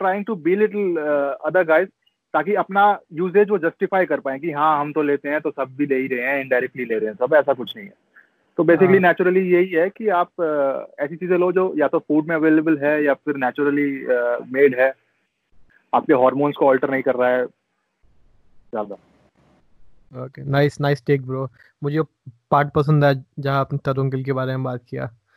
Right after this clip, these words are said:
Speaker 1: अब सबसे ज्यादा
Speaker 2: <laughs>
Speaker 1: मिसइन्फॉर्मेशन भाई उसी ने फैलाई है, and he should take credit for it, या फिर he should owe it, अपनी रिस्पॉन्सिबिलिटी उसे समझनी चाहिए कि लोगों के जा जाके तूने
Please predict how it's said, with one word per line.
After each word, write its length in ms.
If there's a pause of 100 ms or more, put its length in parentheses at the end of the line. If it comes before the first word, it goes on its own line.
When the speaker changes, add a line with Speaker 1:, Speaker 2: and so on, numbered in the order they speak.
(1000)
Speaker 1:
अब 160
सबसे 260
ज्यादा 240
Speaker 2:
<laughs> 0
Speaker 1:
मिसइन्फॉर्मेशन 680 (240)
भाई 140
उसी 260
ने 100
फैलाई 320
है, 100 (680)
and 260
he 100
should 240
take 120 (100)
credit 240 (100)
for 200
it, 100
या 140
फिर 360 (200)
he 100
should 180 (460)
owe 260
it, 80
अपनी 260
रिस्पॉन्सिबिलिटी 600
उसे 140
समझनी 380
चाहिए 300
कि 480 (260)
लोगों 180
के 120
जा 160
जाके 260
तूने 260